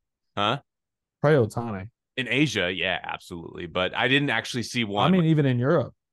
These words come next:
Speaker 1: In Europe, too. Uh, the first, during our honeymoon, it was an Ortiz jersey, the first one I saw, David
Speaker 2: Okay.
Speaker 1: Ortiz. That was three, four years ago, two, eh, two, three years ago. So,
Speaker 2: Okay.
Speaker 1: um, but I didn't see a single baseball jersey, unfortunately.
Speaker 2: Hmm.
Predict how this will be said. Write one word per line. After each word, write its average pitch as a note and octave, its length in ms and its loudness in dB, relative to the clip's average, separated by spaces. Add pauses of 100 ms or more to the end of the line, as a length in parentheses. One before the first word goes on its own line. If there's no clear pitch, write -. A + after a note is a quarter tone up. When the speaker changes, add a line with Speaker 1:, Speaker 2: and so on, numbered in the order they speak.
(240)
Speaker 1:
In A2+ 120 -6
Europe, G2+ 260 0
too. F2 220 -8
Uh, F#2+ 300 0 (340)
the B2 80 -16
first, - 440 -2 (280)
during C3+ 240 0
our A#2+ 120 4
honeymoon, G2+ 520 -2
it G2 40 -6
was F#2 120 -6
an F#2 80 -4
Ortiz E2 480 -4
jersey, - 320 -12
the - 80 -14
first - 280 -16
one - 160 -16
I - 60 -20
saw, - 200 -14
David E2+ 260 -6
Speaker 2:
Okay. - 160 -8
Speaker 1:
Ortiz. G#2+ 120 -14 (440)
That G#2 80 2
was - 580 -2 (760)
three, G#2 120 0
four F2 200 -4
years C#2+ 200 -6
ago, D2+ 160 -6
two, - 160 -6
eh, C#3+ 140 2
two, - 180 -6
three - 200 -14
years - 160 -16
ago. - 320 -16
So, - 280 -10 (160)
Speaker 2:
Okay. A2 140 -8 (380)
Speaker 1:
um, D2+ 360 -12
but G#2 120 2
I A#2+ 100 4
didn't C3+ 140 4
see B2+ 180 0
a A2 40 0
single G#2 260 -4
baseball D#2+ 360 -6
jersey, - 320 -16
unfortunately. - 680 -20 (580)
Speaker 2:
Hmm. D3+ 120 -8